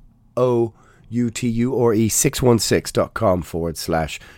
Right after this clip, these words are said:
You can find the links in the description. Use the promo code A L A N and you can get free shipping, which right now comes at quite the advantage because it is exorbitant and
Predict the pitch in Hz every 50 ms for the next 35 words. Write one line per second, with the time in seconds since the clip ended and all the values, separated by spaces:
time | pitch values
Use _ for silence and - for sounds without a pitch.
0 | _ - 92 - - 101 90 - 95 90 90 90 92 95 95 90 - - 85 85
1 | 90 85 76 - 180 175 165 - 190 151 147 143 139 107 139 117 - 131 127 123
2 | 117 - 131 123 120 - - 139 127 131 131 131 123 127 135 131 127 127 123 135
3 | 131 131 123 120 - - - - - - - - - 117 123 120 113 135 123 120
4 | 123 110 - - 123 117 107 - 143 135 - 147 120 98 95 - - - - -
5 | - - - - 127 127 120 - - - 117 120 117 107 85 92 113 110 101 92
6 | 85 73 - - - - - - - 110 107 107 101 85 - - - _ _ _
7 | - 92 - - - - - - 123 113 98 - - - 95 98 98 92 90 82
8 | 78 - - - - _ _ _ _ _ _ _ _ _ - 92 87 80 92 87
9 | 87 78 - 73 - - - - - - 76 80 82 80 90 80 - - - 110
10 | 123 127 117 170 190 208 196 196 185 139 143 156 147 143 - - - 123 127 127
11 | -